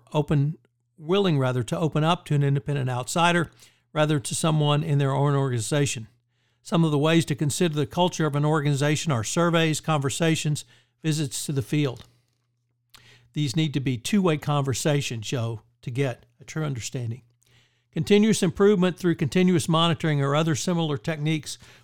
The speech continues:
will keep your compliance program abreast of any changes in your business's model,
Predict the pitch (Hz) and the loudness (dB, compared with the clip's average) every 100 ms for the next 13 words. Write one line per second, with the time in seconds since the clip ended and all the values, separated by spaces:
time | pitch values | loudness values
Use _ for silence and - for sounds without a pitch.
0 | - 120 - 180 160 135 127 170 156 151 | -12 -4 -2 0 -2 -2 -4 -2 -2 -2
1 | - 170 147 135 120 156 151 131 - - | 0 0 2 0 -2 0 2 0 -2 -12
2 | _ _ - 151 151 139 160 160 147 139 | _ _ -4 0 2 2 2 2 2 0
3 | - - _ - 147 143 120 156 156 147 | -2 -12 _ -4 0 0 2 0 2 0
4 | - 143 127 - 135 147 139 120 | 0 -2 -2 -2 0 2 0 -4